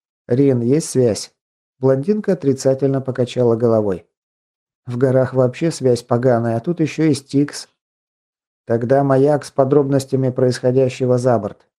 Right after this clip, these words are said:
приказал Погорелов. «Когда караван войдёт в сектор или подойдёт к нему поближе, получит сообщение. А вот и они, кстати».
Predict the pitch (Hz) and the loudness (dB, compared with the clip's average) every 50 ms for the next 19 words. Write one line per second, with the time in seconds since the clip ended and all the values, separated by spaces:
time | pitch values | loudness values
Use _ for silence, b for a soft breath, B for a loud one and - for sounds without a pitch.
0 | _ - 117 117 - 117 113 110 104 101 101 - 107 113 113 107 104 95 85 85 | _ -10 -8 -6 -4 -4 -4 -4 -4 -6 -6 -6 -6 -6 -6 -6 -6 -8 -10 -14
1 | - - _ _ _ _ _ _ _ _ _ _ _ _ _ - 120 113 123 131 | -18 -20 _ _ _ _ _ _ _ _ _ _ _ _ _ -8 -6 -2 0 0
2 | 135 135 - 139 139 135 131 139 139 139 135 131 131 131 127 139 131 123 - - | 0 2 2 2 4 4 4 4 2 2 2 2 2 2 4 2 0 0 -2 -4
3 | - 147 147 143 - - - 113 - - 120 123 127 120 127 123 127 131 131 131 | -2 0 0 0 0 -2 -4 -4 -4 -2 0 0 2 2 2 2 4 2 2 2
4 | 143 135 135 - 127 131 131 131 131 123 127 123 117 120 135 151 143 120 107 95 | 2 0 0 -2 -4 -2 -2 0 0 0 0 0 0 2 2 2 0 0 -2 -4
5 | - 110 110 123 135 131 - 127 123 - 127 123 123 123 - - 113 98 92 87 | -6 -4 -2 0 0 0 -2 -4 -4 -2 -2 -2 -2 -2 -4 -6 -6 -6 -6 -10
6 | 85 85 - _ _ _ _ _ - - 127 156 156 160 151 151 147 143 110 95 | -16 -18 -20 _ _ _ _ _ -10 -6 -4 -4 -2 0 0 0 0 0 -4 -6
7 | - - - 92 85 - - - | -10 -12 -10 -10 -10 -10 -14 -20